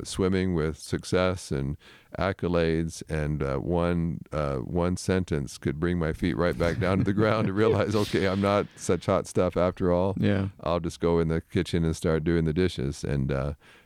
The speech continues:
Speaker 1: y-, everybody needs people like that in your life. You know, you, you want, you, sometimes you need some praise too. But if you have nobody in your life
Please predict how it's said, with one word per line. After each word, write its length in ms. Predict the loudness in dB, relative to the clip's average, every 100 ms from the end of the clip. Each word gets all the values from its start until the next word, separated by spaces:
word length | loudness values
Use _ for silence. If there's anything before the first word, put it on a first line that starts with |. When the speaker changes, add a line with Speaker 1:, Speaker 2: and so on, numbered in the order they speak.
| _ _
Speaker 1:
y-, 280 | -2 0 -2 -6 0
everybody 420 | 2 4 2 2
needs 300 | 2 0 0
people 320 | 0 0 2
like 220 | 2 0
that 200 | -2 -2
in 80 | -2
your 140 | -2 -2
life. 260 | -2 -6 -6
You 120 | -2
know, 100 | 2
you, 200 | 2 0
you 180 | 0 2
want, 340 | 2 2 0 -6 _ _
you, 280 | -2 0 0
sometimes 440 | -2 0 2 0 2
you 80 |
need 220 | 2 2 0
some 160 | -4
praise 400 | 0 2 2 -2
too. 300 | 0 0 -2 -8 -20 -20 -20 _ -12 0
But 280 | 2 2 0 -8
if 180 | -6 -2
you 120 | 0
have 140 | 0 0
nobody 640 | 0 2 2 2 0 0
in 60 | 0
your 140 | 0
life 400 | 2 2 0 -6